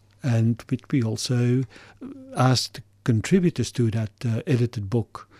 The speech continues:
Doing It Together, to, uh, guide them in the way in which they presented their approach to mental health and dealing with mental illness. So the first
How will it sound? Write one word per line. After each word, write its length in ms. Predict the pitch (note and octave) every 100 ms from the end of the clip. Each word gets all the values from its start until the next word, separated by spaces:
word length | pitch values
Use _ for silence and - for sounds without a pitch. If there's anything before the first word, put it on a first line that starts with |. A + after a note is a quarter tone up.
| -
Doing 280 | A#2+ A#2+ A2+
It 100 | G#2+
Together, 460 | A2+ G#2+ A2+ - - _ - - -
to, 360 | A#2+ A#2+ B2
uh, 240 | A#2+ A#2+ B2+
guide 600 | A#2 A#2+ A2+ A2+ A2+ -
them 520 | A#2 A#2+ A#2+ C3+ F3+
in 320 | E3+ A#2+ A2+ A2
the 80 |
way 240 | G#2+ A2+ A#2
in 100 | A#2+
which 200 | B2+ -
they 120 | C3
presented 600 | - A#2+ C3 B2+ C3+ B2+ - -
their 320 | G#2 B2+ C3
approach 520 | A2+ - A2 A2+ - -
to 100 | A2+
mental 300 | A2+ G#2+ A2
health 340 | A#2 A#2 - - - - -
and 320 | A#2 A2 G2
dealing 360 | B2+ A#2+ A2+ G2+
with 220 | G#2+ -
mental 300 | G#2 - - A#2+
illness. 500 | A2+ A2 A2 - - - - - - - - - -
So 240 | - B2
the 120 | A2+
first 500 | G#2 A#2 A#2 - -